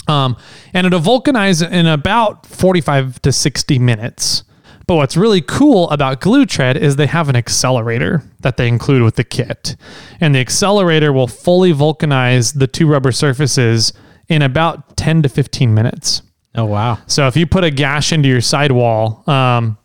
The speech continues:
Speaker 1: you can be back up and running and, you know, be off the trail and get yourself back home in about twenty minutes, um, fixing that sidewall repair.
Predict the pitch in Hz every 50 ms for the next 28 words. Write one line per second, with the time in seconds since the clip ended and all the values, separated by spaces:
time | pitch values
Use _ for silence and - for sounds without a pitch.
0 | _ - 160 151 160 151 - 160 147 143 127 139 131 127 131 - - - - -
1 | - 139 143 - - 143 131 127 127 127 131 135 135 135 131 131 147 - 156 131
2 | 127 120 123 120 113 147 - - 180 185 165 143 131 117 113 117 113 123 143 143
3 | 131 131 - - 139 127 - - 143 131 127 127 123 123 131 127 127 127 127 123
4 | 127 123 147 139 131 113 - 139 123 - - 123 117 113 - 151 160 147 123 117
5 | 117 113 - - - - - - - _ - 190 156 143 139 139 147 127 175 196
6 | 160 - - - - 151 143 131 123 117 113 107 117 - - - - - - -
7 | - - 160 135 120 120 - - 135 - - 139 120 117 120 - - 131 120 120
8 | 117 117 123 131 135 120 - 156 170